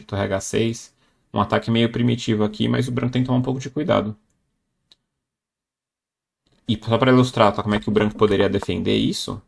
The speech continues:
bispo E um é um tipo de lance legal pra já me antecipar com o cavalo D dois rápido e fazer o F três o quanto antes. O F três é essencial nessa posição pra limitar esse bispo. Então se eu tentar fazer torre F seis, eu acho que cavalo D dois chega bem, o Engine concorda.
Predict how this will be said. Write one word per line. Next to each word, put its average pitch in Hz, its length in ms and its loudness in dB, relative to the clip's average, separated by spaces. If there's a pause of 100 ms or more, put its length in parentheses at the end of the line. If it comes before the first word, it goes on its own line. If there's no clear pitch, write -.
(760)
bispo - 280 -2
E 143 80 10
um 135 80 6
é 127 60 6
um 120 80 4
tipo - 220 -8
de 117 100 -2
lance 107 260 0
legal 107 560 2 (140)
pra - 160 0
já 113 140 0
me 120 80 2
antecipar 120 480 0
com 123 80 -2
o - 20 0
cavalo 117 280 4
D 120 180 2
dois 113 240 2
rápido 117 500 2
e 117 80 -4
fazer 117 260 2
o 117 60 6
F 117 160 0
três 127 280 0
o 123 40 -2
quanto 131 340 2
antes. 110 180 2
O 110 40 0
F 101 100 -6
três 117 220 0
é 131 60 4
essencial 127 440 0
nessa 117 200 -2
posição 113 540 -4 (680)
pra 107 140 2
limitar 113 360 2
esse 113 180 -2
bispo. 107 480 -4
Então 107 120 -6
se 110 100 -4
eu 107 40 0
tentar 117 240 -2
fazer 107 240 0
torre 104 220 0
F 107 120 -4
seis, 143 300 2
eu 123 100 6
acho 120 140 4
que - 60 -16
cavalo 117 220 4
D 117 140 0
dois 104 240 2
chega 101 220 -2
bem, 101 340 -2
o 95 100 -14
Engine 101 280 -6
concorda. 117 600 -2